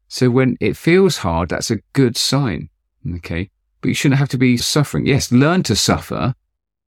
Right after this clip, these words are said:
but if things are becoming really difficult for you, perhaps just question your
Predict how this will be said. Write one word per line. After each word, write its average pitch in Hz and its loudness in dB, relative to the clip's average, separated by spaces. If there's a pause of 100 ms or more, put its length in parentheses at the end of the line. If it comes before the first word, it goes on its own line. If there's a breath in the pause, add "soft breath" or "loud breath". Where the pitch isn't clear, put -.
(280)
but 120 2
if 120 2
things 151 0
are 131 -2
becoming 120 2
really 120 2
difficult 104 0
for 87 0
you, 90 0
perhaps - -4
just - -2
question 113 0
your 107 2